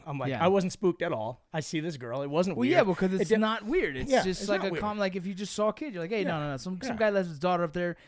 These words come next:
Speaker 1: Right.
Speaker 2: He's probably working. She's running around."
Speaker 1: Yeah,
Speaker 2: That's,
Speaker 1: exactly.
Speaker 2: yeah.
Speaker 1: Yeah, or, you know, wife dropped daughter off. He was bringing her home. Whatever happened,
Speaker 2: Right.
Speaker 1: basically, you know, I, I see this girl. I say hi to her. I walk out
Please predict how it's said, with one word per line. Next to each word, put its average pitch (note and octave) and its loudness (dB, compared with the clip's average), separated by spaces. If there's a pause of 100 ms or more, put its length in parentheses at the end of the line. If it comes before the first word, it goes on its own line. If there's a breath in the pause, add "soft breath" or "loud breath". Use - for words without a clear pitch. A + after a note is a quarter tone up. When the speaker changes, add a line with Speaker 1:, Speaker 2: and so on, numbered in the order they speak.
Speaker 1:
Right. A3 -6
Speaker 2:
He's F#3+ -6
probably G#3 4
working. E3 -2
She's E3 -2
running D#3 -2
around." C#3 -2
Speaker 1:
Yeah, C#4 0
Speaker 2:
That's, A2 -10
Speaker 1:
exactly. G#3 -2 (120)
Speaker 2:
yeah. F3+ -6 (120)
Speaker 1:
Yeah, E3+ 2
or, D3 -2
you F3+ -4
know, D#3+ 0
wife D#3+ -2
dropped D#3 -4
daughter D#3+ 2
off. D#3 4
He D#3+ 2
was D3+ 2
bringing D#3 2
her D3 2
home. D#3+ 0
Whatever A3 2
happened, E3+ 0
Speaker 2:
Right. D#3 2
Speaker 1:
basically, E3 0 (520 soft breath)
you D#3 -10
know, C3 -6 (100)
I, D3+ -2
I D#3+ 2
see F#3 -2
this F3+ 2
girl. C#3+ 0 (340 soft breath)
I C3+ -4
say E3+ -2
hi D3+ 2
to D3 -2
her. C#3 -2
I C3+ 0
walk C#3 0
out B2 -4